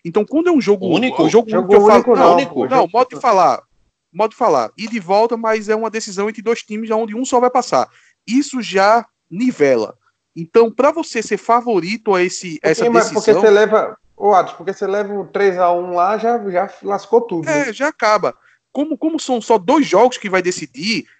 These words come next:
Speaker 1: pra você chegar nesse, nessa decisão como favorito, você tem que tá muito acima do seu adversário, e o Náutico hoje não tá.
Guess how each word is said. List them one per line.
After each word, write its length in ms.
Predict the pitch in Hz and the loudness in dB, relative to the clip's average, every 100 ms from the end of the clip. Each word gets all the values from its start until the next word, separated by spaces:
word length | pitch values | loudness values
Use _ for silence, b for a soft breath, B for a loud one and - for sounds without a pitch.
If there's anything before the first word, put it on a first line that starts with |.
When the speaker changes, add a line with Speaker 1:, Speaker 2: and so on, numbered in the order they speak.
| _ | _
Speaker 1:
pra 140 | - 226 | 0 0
você 260 | 262 - | 0 -6
chegar 560 | 294 330 233 151 131 120 156 | -6 -6 -2 0 0 0 -6
nesse, 420 | 180 - 175 127 _ _ | -8 -8 -14 -18 _ _
nessa 460 | 214 139 160 175 | -20 -10 -6 -4
decisão 500 | 196 214 240 139 147 | -4 -6 -8 -6 -6
como 200 | 151 185 | -6 -8
favorito, 640 | 180 226 214 156 170 - 160 b b | 0 0 2 -2 -4 -8 -12 b b
você 200 | 202 226 | -4 -4
tem 100 | 285 277 | -4 -12
que 80 | |
tá 200 | - 294 | -4 -2
muito 540 | 269 254 240 254 294 339 | -2 -2 0 0 0 -2
acima 280 | - 254 269 | -4 -6 -6
do 60 | |
seu 100 | - | -4
adversário, 520 | 277 285 302 226 220 302 | -6 -6 -4 -2 -2 -2
e 20 | |
o 40 | |
Náutico 300 | 381 403 359 | -8 -6 -4
hoje 140 | 403 - | -6 -6
não 140 | 508 | -8
tá. 260 | 494 180 | 0 0